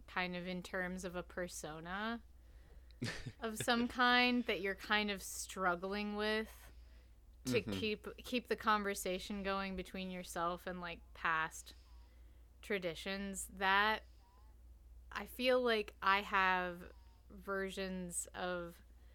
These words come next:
Speaker 1: different relatives in my head, or, like, just general forces that have kind of gotten personified for me too. I don't have, like, a puritanical woman in my head. I have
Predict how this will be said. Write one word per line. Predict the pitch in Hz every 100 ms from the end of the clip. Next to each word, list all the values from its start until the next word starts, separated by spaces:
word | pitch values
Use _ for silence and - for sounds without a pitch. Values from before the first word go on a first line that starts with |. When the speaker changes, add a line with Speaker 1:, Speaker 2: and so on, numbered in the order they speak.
| - - - - - - - - - - 208 -
Speaker 1:
different | 214 - 208 196
relatives | 190 185 190 185 202 190 180 185
in | 202 190
my | 175 170
head, | - 185 175 175 175 170 170 -
or, | 196 196
like, | 196 190
just | - 262 - -
general | - 214 214 208 190 175 - -
forces | 185 180 185 - 254 277 254
that | 233 -
have | - 220 196 - -
kind | - 196 190
of | 185 - - -
gotten | 196 - 185
personified | - 190 - 180 175 170 175 165 156 156 190 - 233
for | - 196
me | 185 175 170
too. | - 180 156 -
I | 208
don't | 262 254
have, | 277 262
like, | 247 214 185
a |
puritanical | 202 - 208 202 - 185 196 226 254
woman | 269 269 285 285
in | 277
my | 277
head. | 285 277 285 285 - - - - - - - -
I | 202 214 226 220
have | 208 202 196 185 185 185